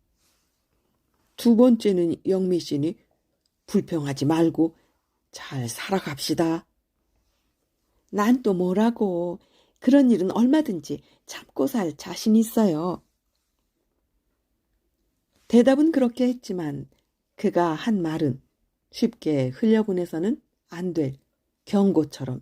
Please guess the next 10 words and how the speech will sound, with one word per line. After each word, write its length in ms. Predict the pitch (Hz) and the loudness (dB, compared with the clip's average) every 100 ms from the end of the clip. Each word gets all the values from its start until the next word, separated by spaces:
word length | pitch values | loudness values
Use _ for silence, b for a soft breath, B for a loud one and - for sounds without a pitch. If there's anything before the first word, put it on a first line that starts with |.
| - | -2
느껴졌다. 840 | 220 240 190 143 139 _ - - _ _ _ _ _ _ _ _ _ _ _ _ _ _ | -2 -2 -6 -8 -14 _ -20 -20 _ _ _ _ _ _ _ _ _ _ _ _ _ _
신혼 420 | - 294 320 320 | 2 6 6 4
초에는 480 | - 302 262 180 - _ _ _ _ | 0 0 0 -2 -6 _ _ _ _
말없이 560 | - 190 226 220 214 175 | -4 0 2 2 0 -6
단둘이 440 | 180 190 190 175 | -6 -2 2 4
있는 240 | 165 165 156 | 2 0 -2
것만으로도 800 | 156 151 147 139 139 135 175 - _ _ _ | -4 -4 -6 -6 -6 -6 -6 -8 _ _ _
꿀처럼 760 | - 269 269 - 143 165 196 220 | 0 0 0 -8 -8 -6 -6 -8
달콤하고 800 | - 208 220 254 233 196 147 120 _ _ _ _ | -4 -4 0 2 2 0 -4 -10 _ _ _ _
행복했다. 920 | - 320 339 320 214 - - 139 123 | 0 4 4 2 -6 -10 -18 -18 -18